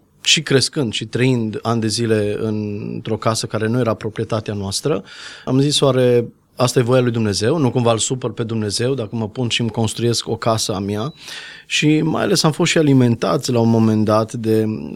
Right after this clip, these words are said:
anumite predici și oameni care,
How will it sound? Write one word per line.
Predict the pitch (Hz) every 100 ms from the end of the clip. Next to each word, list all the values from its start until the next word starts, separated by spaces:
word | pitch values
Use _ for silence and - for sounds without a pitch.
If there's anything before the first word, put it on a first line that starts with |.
| -
anumite | - 127 123 117 123 120 -
predici | 113 113 113 117 117
și | - 120
oameni | 110 110 120 123
care, | 123 113 110 113 110